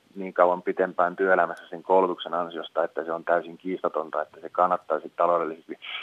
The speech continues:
Mutta kuitenkaan me ei saada tällaista päätöstä aikaan, että se on hyvä kysymys, että koska demokratia kai toimii silleen, että kansa äänestää sinne päättäjät ja se riippuu siitä kansan sivistystasosta, millaiset päättäjät sinne saadaan ja kun sinne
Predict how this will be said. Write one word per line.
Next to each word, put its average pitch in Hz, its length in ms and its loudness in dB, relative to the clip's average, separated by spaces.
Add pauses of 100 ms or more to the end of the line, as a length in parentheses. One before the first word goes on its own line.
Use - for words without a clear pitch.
(220)
Mutta - 180 -8
kuitenkaan 92 520 6
me 90 140 0
ei 87 100 -4
saada 87 220 4 (100)
tällaista 87 340 2
päätöstä 90 640 6
aikaan, 78 460 0
että 76 340 -4 (720)
se 92 100 -10
on 78 140 -8
hyvä 95 240 0
kysymys, 104 500 -4
että 95 180 -4
koska - 440 -6 (240)
demokratia 101 580 2
kai 98 180 2
toimii 101 400 -4
silleen, 101 360 -4
että 92 180 -8
kansa 98 360 -2
äänestää 95 480 -2
sinne 92 180 -14 (140)
päättäjät 92 540 4 (480)
ja 90 100 -4
se 85 100 -2
riippuu 90 360 -2
siitä 85 220 -8
kansan 90 480 -2
sivistystasosta, 87 840 -4
millaiset 92 400 -4 (100)
päättäjät 85 520 0
sinne 87 200 -10 (120)
saadaan 104 420 6
ja 87 100 -2
kun 82 140 -10
sinne 87 160 -14